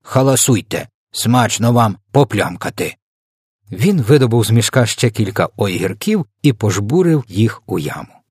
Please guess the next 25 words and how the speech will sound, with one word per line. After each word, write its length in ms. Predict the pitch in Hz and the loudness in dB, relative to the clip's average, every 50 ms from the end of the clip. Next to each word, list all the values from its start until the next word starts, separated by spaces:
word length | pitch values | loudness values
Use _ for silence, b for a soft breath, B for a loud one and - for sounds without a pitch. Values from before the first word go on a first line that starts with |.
| _ _ _ _ _ _ | _ _ _ _ _ _
Велетні 460 | - 82 92 92 87 87 - - 82 80 | -6 -4 -2 -2 -2 -4 -6 -6 -6 -6
внизу 280 | 76 78 78 120 139 | -6 -4 -2 -4 -4
почали 360 | - - - - 85 85 85 | -4 -4 -6 -6 -4 -4 -4
верещати 640 | 80 82 85 85 85 - - - 139 135 127 - 113 | -4 -2 -2 -4 -4 -4 -2 -2 0 0 0 -2 -4
і 40 | 110 | -4
проклинати 560 | 107 - 107 107 - 117 123 127 123 - 123 | -4 -4 -6 -4 -2 0 0 0 0 -2 -4
все 260 | 110 - - - 165 | -4 -4 -4 -4 -2
на 120 | 165 156 139 | -2 -2 -2
світі, 500 | - - - 101 90 80 - - - - _ _ | -2 -4 -4 -4 -4 -4 -4 -6 -10 -10 _ _
а 120 | - - 76 | -10 -6 -4
В 120 | 80 80 | -2 -2
Д 80 | 107 143 | 0 0
В 120 | 175 185 | 0 0
засміявся. 760 | 147 127 - - - 92 85 78 73 73 71 - - - 67 - _ _ _ _ _ _ _ - | 0 0 0 -2 -4 -6 -4 -4 -4 -6 -8 -10 -12 -12 -12 -16 _ _ _ _ _ _ _ -2
«Так 240 | - 92 92 - - | 0 0 0 0 -2
вам 180 | 87 92 90 | -4 -2 -2
і 60 | 87 - | -4 -2
треба! 460 | - 104 104 101 90 78 - - - _ _ _ _ _ | -2 0 0 0 0 -2 -4 -10 -14 _ _ _ _ _
Це 160 | - - 127 123 | 0 2 2 4
вам 200 | 113 110 101 104 | 2 2 0 0
правильний, 640 | - 117 131 151 160 147 123 101 92 85 80 - _ _ - | 0 2 4 4 4 4 2 0 -2 -4 -8 -10 _ _ 0
ліверний 680 | 120 123 139 160 165 156 156 131 113 110 104 95 90 - _ _ - | 2 4 6 6 6 6 4 4 2 0 -2 -2 -4 -8 _ _ 0
і 120 | 143 139 | 0 2
центральнястий 880 | - - 143 135 120 - 120 123 120 117 117 120 110 - - 113 107 - - | 2 4 2 2 4 4 2 2 4 4 4 2 2 0 -2 -2 -4 -4 -2
урок!» 540 | 104 104 101 104 117 107 - - - - | -2 0 2 2 2 0 0 -4 -8 -12